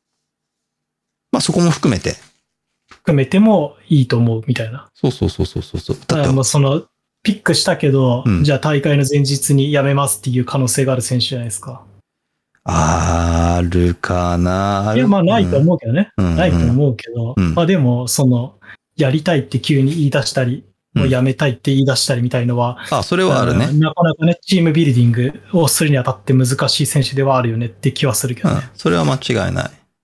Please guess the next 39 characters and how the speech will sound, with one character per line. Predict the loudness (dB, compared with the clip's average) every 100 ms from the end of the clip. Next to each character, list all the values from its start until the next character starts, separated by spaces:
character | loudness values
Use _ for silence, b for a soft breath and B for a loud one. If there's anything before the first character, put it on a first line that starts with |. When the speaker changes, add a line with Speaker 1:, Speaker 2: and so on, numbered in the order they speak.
| _ _ _ -2
Speaker 2:
あ、 |
も | 2 2
し | 2
や | 0
り | 0
た | 0
い | -2
と | 0
思 | -2
っ | 0
て | 0
る |
な | 2
ら | 0 0
の | 2 2
話 | 2 -2
だ | -2
け | -4
ど | -6
ね。 | -6 -2
Speaker 1:
う | -2
ん。 | -2 -8 _ _
ま | -4
あ、 | -2
そ | 0
れ、 | 2
ま | 2
あ、 |
Speaker 2:
う |
ん。 |
Speaker 1:
そ | 0 0
れ | 0
含 | 0 0
め | 0
て | 0
も | 0 0 -2
選 | -4 -4
ぶ | -4
ね。 | -4 -6